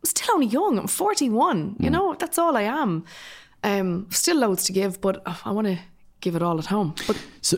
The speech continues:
Speaker 2: so d-, uh, are you kind of saying that part of the weirdness of the industry is that you, you, y-, it ex-, you need this self, you need this validation. They're, they're, you're constantly looking for this validation, or that you're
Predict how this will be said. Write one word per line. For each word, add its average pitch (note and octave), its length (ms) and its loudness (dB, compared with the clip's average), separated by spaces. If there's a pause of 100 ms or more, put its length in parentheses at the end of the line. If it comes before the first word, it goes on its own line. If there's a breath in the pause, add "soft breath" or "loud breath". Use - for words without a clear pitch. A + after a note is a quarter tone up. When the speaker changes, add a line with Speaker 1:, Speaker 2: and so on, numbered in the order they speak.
Speaker 2:
so - 180 2
d-, G2 240 -6
uh, G#2+ 280 -2
are A#2+ 80 2
you A2+ 100 2
kind C3+ 220 2
of A#2 80 0
saying G#2+ 380 4
that - 340 -2
part F#2+ 200 2
of F2 60 -2
the E2+ 60 4
weirdness E2+ 400 2
of D#2+ 100 0
the E2 120 2
industry D#2+ 420 0
is D2 140 -2
that - 300 -2
you, F2+ 340 2
you, E2+ 340 2 (720 loud breath)
y-, D3 180 -4
it A#2 200 0
ex-, - 220 -2 (140)
you C#3 220 2
need A#2 220 4
this G2+ 140 0
self, - 460 -2
you G#2 100 4
need A2 120 4
this G2 140 0
validation. F2+ 800 0
They're, E2 260 -2
they're, F2+ 120 2
you're F#2 140 0
constantly G2 460 0
looking G2 280 0
for G#2 100 0
this G#2+ 160 0
validation, G#2 640 2
or F2 200 2
that E2 180 0
you're F2 100 -2